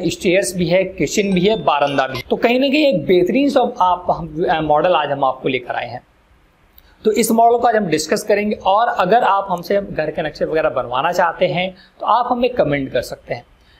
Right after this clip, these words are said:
या आप हमारे description में दिए गए number पर contact कर सकते हैं। वो हमारी एक paid service होती है, उसमें आपको कुछ पे करना होता है, इसके बाद मैं आपको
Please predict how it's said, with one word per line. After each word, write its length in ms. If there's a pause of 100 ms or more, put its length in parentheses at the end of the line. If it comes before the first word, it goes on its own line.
या 160
आप 240
हमारे 220
description 520
में 140
दिए 220
गए 120
number 260
पर 140
contact 500
कर 80
सकते 340
हैं। 80 (200)
वो 80
हमारी 240
एक 60
paid 320
service 380
होती 240
है, 100 (360)
उसमें 220
आपको 180
कुछ 220
पे 240
करना 240
होता 260
है, 80
इसके 240
बाद 220
मैं 100
आपको 220